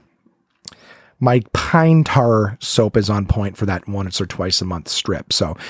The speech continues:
reached out to a guy on Etsy, doesn't deliver to Canada. We had a very funny back and forth, and, uh, and I hope to hear from him. I don't know if he's busy today, but we had a nice back and forth yesterday. And to the point where it's like, "Yeah, why don't you, why don't you get a hold of me? Maybe we'll see what we can do. You know, if you're gonna start coming up to Canada, why don't we, uh,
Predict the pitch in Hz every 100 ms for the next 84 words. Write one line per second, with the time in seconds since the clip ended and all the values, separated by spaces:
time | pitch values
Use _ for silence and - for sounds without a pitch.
0 | - - 110 101 110 101 98 95 87 85
1 | 104 - 113 104 98 95 101 95 87 87
2 | - 110 101 98 101 92 90 95 98 -
3 | 90 95 87 78 - 82 - 80 80 -
4 | - - - - 80 82 78 73 - 85
5 | 110 170 - 135 165 120 85 90 101 98
6 | 87 156 151 147 147 143 147 - 98 -
7 | 110 107 98 107 107 - 104 101 107 -
8 | 95 123 123 127 117 113 - - - _
9 | 98 95 - - 117 104 98 - 269 294
10 | 311 - - 285 285 294 285 233 240 233
11 | 120 117 131 139 - 156 143 147 139 156
12 | 104 113 135 117 117 123 - 127 127 120
13 | 107 101 - 139 131 104 113 117 117 123
14 | 123 117 120